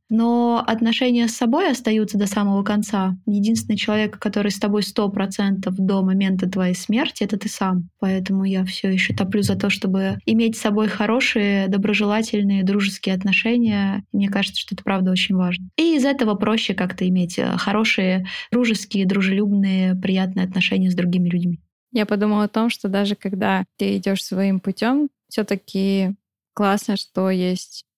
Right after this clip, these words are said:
Speaker 2: кто-то, кто может поддержать тебя или просто поддержать тебя за руку.
Speaker 1: Мгм.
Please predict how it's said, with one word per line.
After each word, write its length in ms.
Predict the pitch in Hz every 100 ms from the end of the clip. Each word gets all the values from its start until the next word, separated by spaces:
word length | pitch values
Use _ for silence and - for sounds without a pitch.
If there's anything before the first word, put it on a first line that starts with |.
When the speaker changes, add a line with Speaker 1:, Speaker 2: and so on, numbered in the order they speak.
| _
Speaker 2:
кто-то, 280 | - 202 208
кто 200 | - 180
может 340 | 185 190 190 - _
поддержать 560 | - 180 196 180 185 190
тебя 380 | - 190 185 190 _ _ -
или 140 | 190
просто 300 | 180 190 - _
поддержать 460 | 202 196 190 196 -
тебя 300 | 208 202 196
за 200 | 190 190
руку. 140 | 190 -
Speaker 1:
Мгм. 440 | 277 254 240 233